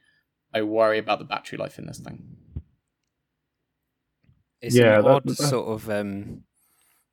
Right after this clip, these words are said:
Speaker 2: culmination of things, isn't it? The
Speaker 1: Mm.
Speaker 2: way they've gone about it after s-, you know, so many, I don't know, w-, our, um, our rumours story about the Surface phone, which is essentially this, um,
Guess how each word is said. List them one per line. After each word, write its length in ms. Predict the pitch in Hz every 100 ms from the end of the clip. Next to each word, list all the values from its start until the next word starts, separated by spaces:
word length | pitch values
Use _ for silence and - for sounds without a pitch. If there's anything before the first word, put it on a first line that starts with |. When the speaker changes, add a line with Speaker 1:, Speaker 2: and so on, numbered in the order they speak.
| _
Speaker 2:
culmination 720 | - 107 107 107 113 - 92
of 80 | 92
things, 320 | - 113 92
isn't 220 | 104 101
it? 120 | 82
The 140 | 120 107
Speaker 1:
Mm. 20 |
Speaker 2:
way 160 | 123 123
they've 180 | 113
gone 180 | - 113
about 420 | 101 110 117 107 85
it 160 | - _ _ _ -
after 320 | 110 113 98
s-, 260 | - - -
you 140 | -
know, 140 | 95 87
so 320 | - 110 101
many, 340 | 98 92 87 _ _ _
I 100 | -
don't 160 | 98 104
know, 80 | 82
w-, 180 | 101 101 - _ _ _
our, 340 | 101 104 98 98
um, 600 | 101 95 95 95 - - _ _ _ _ _ _ _
our 160 | 98 101
rumours 420 | 98 117 107 92
story 380 | - 104 98 95
about 260 | 90 101 95
the 60 |
Surface 460 | - 104 98 92 -
phone, 540 | 92 87 87 - - -
which 280 | 85 -
is 200 | 90 -
essentially 500 | 80 101 78 - 82
this, 340 | 82 87 - - _ - _ _ -
um, 600 | 85 85 85 - -